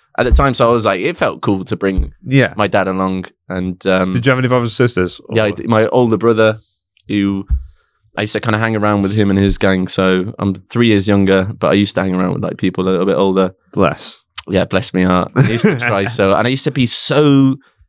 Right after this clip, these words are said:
Speaker 1: so, like, protective about my family, like, uh, especially my brother, 'cause he wasn't, like,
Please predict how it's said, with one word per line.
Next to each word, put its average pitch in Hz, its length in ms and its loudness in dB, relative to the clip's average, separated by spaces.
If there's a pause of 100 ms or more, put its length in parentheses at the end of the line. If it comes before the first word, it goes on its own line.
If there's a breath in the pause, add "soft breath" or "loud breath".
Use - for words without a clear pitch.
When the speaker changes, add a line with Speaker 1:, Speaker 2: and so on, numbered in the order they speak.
(100)
Speaker 1:
so, 139 280 0
like, 131 420 -2
protective 151 720 -4 (160)
about 101 220 -2
my 107 100 0
family, 117 580 0
like, 95 300 -2
uh, 52 140 -4
especially - 360 -2
my 101 80 2
brother, 95 320 2
'cause 101 200 -2
he 127 120 2
wasn't, 143 340 2
like, 110 360 0